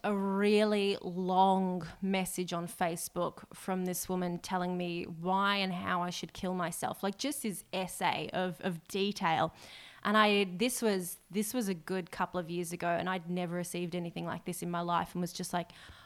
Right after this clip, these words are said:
"Oh my God, what do you do with this?" And I, I got really angry about it. And my first thought was like, "Okay, you wanna, you wanna say those words to me? Fine, I'm gonna screen cap that. I'm gonna put this all online so people can see what you do in your spare time, that this is what you say to women, that they should kill themselves."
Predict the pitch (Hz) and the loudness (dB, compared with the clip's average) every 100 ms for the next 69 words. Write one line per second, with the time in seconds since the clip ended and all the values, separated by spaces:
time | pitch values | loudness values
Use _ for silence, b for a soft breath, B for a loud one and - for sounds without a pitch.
0 | B 285 294 208 - - 196 165 160 - | B 0 0 -2 -8 -2 2 2 -2 -6
1 | 196 247 208 165 - 170 190 170 170 - | -2 0 0 -4 -6 -4 -4 -4 -6 -4
2 | - 202 202 202 - 196 220 240 220 - | -2 2 4 4 2 0 2 2 0 0
3 | 185 185 190 175 160 160 180 175 - 190 | -2 -2 0 2 2 0 -4 -4 -2 -2
4 | - - 180 180 185 185 - B B 311 | -2 -4 -2 -2 -2 -4 -6 B B -6
5 | 294 262 196 220 226 220 202 196 196 208 | 0 2 2 2 2 4 0 -2 -2 -2
6 | 202 196 190 185 185 180 185 190 - 208 | 0 0 0 0 -2 -2 -2 -4 -4 -4
7 | 214 254 - - 320 214 175 202 190 180 | -2 -4 -6 0 2 2 0 -2 -2 -4
8 | - - 190 190 196 - 190 190 185 175 | -6 -4 -4 -2 -4 0 2 0 -2 -8
9 | 170 - - 165 - 190 202 190 180 170 | -6 -8 -8 -8 -2 0 0 0 0 -2
10 | 170 - 190 185 208 208 185 196 170 175 | -4 -6 -4 -4 -4 -4 -2 -2 -4 -6
11 | B B B 190 160 170 202 180 190 185 | B B B -4 -2 -2 -2 0 0 0
12 | 185 - 175 180 170 - 175 175 - 165 | -2 -6 -4 -4 -4 -6 -6 -6 -4 -6
13 | 165 160 170 185 185 190 180 180 175 175 | -6 -6 -6 -4 -4 -4 -4 -2 -2 -4
14 | 170 160 - 151 - - 180 - - - | -6 -8 -8 -10 -10 -8 -6 -6 -8 -6
15 | - - - | -6 -6 -10